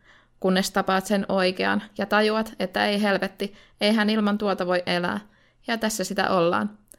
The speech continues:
Olemme kaukosuhteessa, noin sataviisikymmentä kilometriä väliä, ja mieheni ajaa tänne joka viikonloppu ja muut mahdolliset vapaat.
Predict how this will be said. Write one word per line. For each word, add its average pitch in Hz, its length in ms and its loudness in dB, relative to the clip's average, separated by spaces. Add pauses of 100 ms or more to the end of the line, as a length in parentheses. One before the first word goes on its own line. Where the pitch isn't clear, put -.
(360)
Olemme 202 260 2
kaukosuhteessa, 208 960 0 (540)
noin 190 300 0
sataviisikymmentä 196 720 -2
kilometriä 185 640 -2
väliä, 190 340 0 (500)
ja 208 100 2
mieheni 214 440 4
ajaa 202 340 0
tänne 202 240 0
joka 196 280 0
viikonloppu 185 680 -2 (240)
ja 196 80 2
muut 190 240 2
mahdolliset 185 560 0
vapaat. - 460 -4